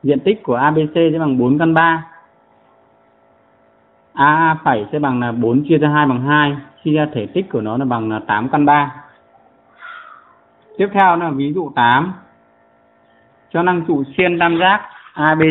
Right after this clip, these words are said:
C, A phẩy, B phẩy, C phẩy. Đáy là tam giác đều cạnh A. Cạnh bên là bằng A căn ba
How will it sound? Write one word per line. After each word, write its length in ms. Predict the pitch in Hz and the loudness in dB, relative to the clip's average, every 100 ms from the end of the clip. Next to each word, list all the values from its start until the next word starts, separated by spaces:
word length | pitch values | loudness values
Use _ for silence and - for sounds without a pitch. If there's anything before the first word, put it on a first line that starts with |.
| 151 | 0
C, 280 | 170 165 160 | 0 2 2
A 200 | 156 151 151 | 0 -2 -2
phẩy, 220 | 123 104 | -4 -4
B 100 | 123 139 143 | -2 -2 0
phẩy, 140 | 120 | -4
C 280 | 101 147 143 | -4 -4 -2
phẩy. 180 | 131 98 - _ _ _ _ 113 | -4 -4 -10 _ _ _ _ -2
Đáy 220 | 110 139 | 0 0
là 80 | 139 | 0
tam 140 | 147 | 0
giác 120 | 160 165 | 0 2
đều 200 | 131 117 | 0 0
cạnh 220 | 123 131 | -2 0
A. 280 | 143 143 139 - _ _ _ _ _ | 2 0 -4 -20 _ _ _ _ _
Cạnh 220 | 143 135 | -4 0
bên 240 | 156 170 151 | 2 2 0
là 100 | 135 | -4
bằng 160 | 127 | -4
A 160 | 143 151 | 0 0
căn 200 | 151 151 | 0 -2
ba 360 | 151 156 143 | 0 0 -2